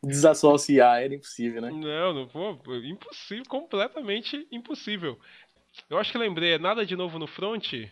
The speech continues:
Speaker 1: Ah, esse livro é fantástico,
Speaker 2: É, é isso
Speaker 1: fantástico,
Speaker 2: mesmo.
Speaker 1: fantástico. Eu ia até te falar, e é engraçado que eu tava pensando aqui em falar, porque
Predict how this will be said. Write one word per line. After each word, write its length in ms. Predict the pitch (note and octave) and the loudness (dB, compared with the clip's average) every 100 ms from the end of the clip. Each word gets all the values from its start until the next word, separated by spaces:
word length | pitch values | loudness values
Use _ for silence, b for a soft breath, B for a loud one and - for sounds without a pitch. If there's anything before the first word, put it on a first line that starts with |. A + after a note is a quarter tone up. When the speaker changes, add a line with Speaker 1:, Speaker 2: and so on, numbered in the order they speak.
| _ _ | _ _
Speaker 1:
Ah, 220 | G#2+ G2 | -2 2
esse 260 | G#2+ D#3+ - | 0 -2 -6
livro 360 | B2+ C#3+ C3+ B2+ | -8 -6 -2 0
é 140 | B2+ | 0
fantástico, 760 | B2+ _ D3+ C#3 F2+ F2 - - | -4 _ -8 -2 -2 -2 -12 -20
Speaker 2:
É, 120 | - | -16
é 20 | |
isso 60 | - | -2
Speaker 1:
fantástico, 580 | C3 C3 - F2+ - - | -2 0 -2 -2 -4 -8
Speaker 2:
mesmo. 140 | G#2+ | -6
Speaker 1:
fantástico. 300 | - - - _ B B - | -6 -8 -12 _ B B 6
Eu 80 | |
ia 140 | D#3+ D#3+ | 8 6
até 180 | D#3 D#3+ | 4 -2
te 80 | - | 0
falar, 460 | D#3+ B2 B2+ B2+ | 2 4 2 0
e 220 | A2 A#2+ | -4 -8
é 40 | A#2 | -8
engraçado 380 | B2+ A#2+ A#2 A#2 | -6 -6 -4 -8
que 80 | |
eu 40 | - | -6
tava 140 | A2+ | -8
pensando 380 | - A2+ - A2 | -4 -4 -2 -4
aqui 160 | G#2 A2+ | -4 -6
em 60 | |
falar, 280 | - G#2 A#2 | 2 4 4
porque 300 | - B2+ B2 | 4 4 4